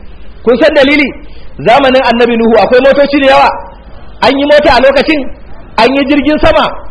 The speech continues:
Saboda me ba a yi mota da jirgin sama ba? Saboda an turo shi kawai zuwa ga mutanensa, ko akan jaki da raƙumi zai iya zagaya su yi musu wa'azi.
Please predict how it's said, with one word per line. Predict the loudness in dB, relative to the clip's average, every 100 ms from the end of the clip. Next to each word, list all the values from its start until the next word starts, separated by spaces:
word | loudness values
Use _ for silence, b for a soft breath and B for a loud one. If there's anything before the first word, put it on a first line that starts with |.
| -14 -8
Saboda | -2 2 2 4
me | 2
ba | 2 2
a |
yi | 2
mota | 2 2
da | 0
jirgin | 0 -2 -2 0
sama | 2
ba? | 2 0 -2 B -4
Saboda | 0 2 4
an | 2 0
turo | -2 0 0
shi | 0
kawai | -2 2 2
zuwa | 2 2
ga | 2 0
mutanensa, | 0 0 0 0 -4 -2
ko | 0 2
akan | 0 0 0
jaki | 2 0 0
da | 0 2
raƙumi | 2 0 0
zai | 2
iya | 2 4
zagaya | 2 2 0
su | 0
yi | -2
musu | -2 -2
wa'azi. | -2 -6